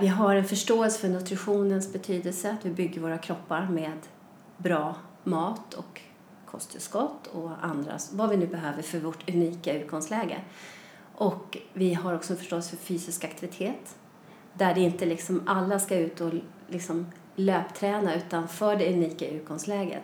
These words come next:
Vissa människor behöver långsamma rörelser, vissa perioder och faser i livet, och andra behöver snabb rörelse, hög aktivitet och så vidare. Helt beroende på var vi är någonstans. Och till sist är det existentiella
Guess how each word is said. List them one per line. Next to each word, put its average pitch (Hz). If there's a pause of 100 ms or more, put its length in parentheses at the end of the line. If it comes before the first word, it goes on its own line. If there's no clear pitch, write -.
(100)
Vissa 190
människor 175
behöver 147
långsamma 202
rörelser, 208
vissa 220
perioder 180
och 185
faser 180
i 170
livet, 180
och 170
andra 160 (560)
behöver 170
snabb 202 (320)
rörelse, 185 (220)
hög 180
aktivitet 175
och 160
så -
vidare. 156
Helt 294
beroende 175
på 175
var 180
vi 156 (180)
är 196
någonstans. 196 (500)
Och 226
till 220
sist 220
är 190
det 190
existentiella 175